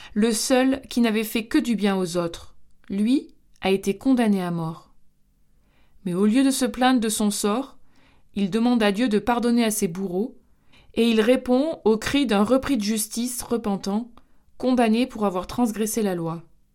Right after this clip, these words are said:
Il lui donne la certitude qu'il sera au paradis avec lui le jour même. Évangile de Luc, chapitre vingt-trois, verset quarante-trois.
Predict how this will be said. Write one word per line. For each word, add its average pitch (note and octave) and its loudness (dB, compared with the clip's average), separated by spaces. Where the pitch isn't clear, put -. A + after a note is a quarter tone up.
Il A3 0
lui A#3+ 0
donne A#3 2
la G3+ 2
certitude A#3 -4
qu'il G#3 -8
sera A#3+ 0
au G3+ 2
paradis A3+ -2
avec F#3 -4
lui A#3+ -6
le F3 -2
jour G#3+ -2
même. E3 -4
Évangile G3+ 0
de F#3 -2
Luc, A3 0
chapitre F#3 -8
vingt-trois, G3 -4
verset G3 -4
quarante-trois. F#3 -6